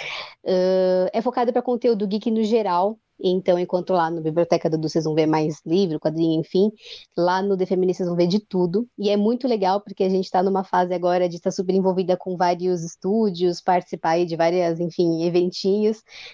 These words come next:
Então, tem várias coisas legais acontecendo agora.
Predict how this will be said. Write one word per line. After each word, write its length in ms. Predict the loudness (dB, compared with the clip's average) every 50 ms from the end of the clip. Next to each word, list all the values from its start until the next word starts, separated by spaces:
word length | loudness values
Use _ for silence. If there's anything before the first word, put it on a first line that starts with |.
| -20 _ _
Então, 220 | -10 -4 -4 -2 0
tem 160 | 0 0 0
várias 320 | 0 0 0 0 0 -2
coisas 300 | -2 -2 0 0 0 -2
legais 520 | -2 -4 -6 -4 -2 -2 0 0 0 0 0
acontecendo 1040 | -2 -2 -2 -2 -2 -2 -2 -4 -4 -2 -2 0 0 0 0 0 0 0 0 0 0
agora. 560 | -2 -2 -2 0 0 2 2 0 0 -4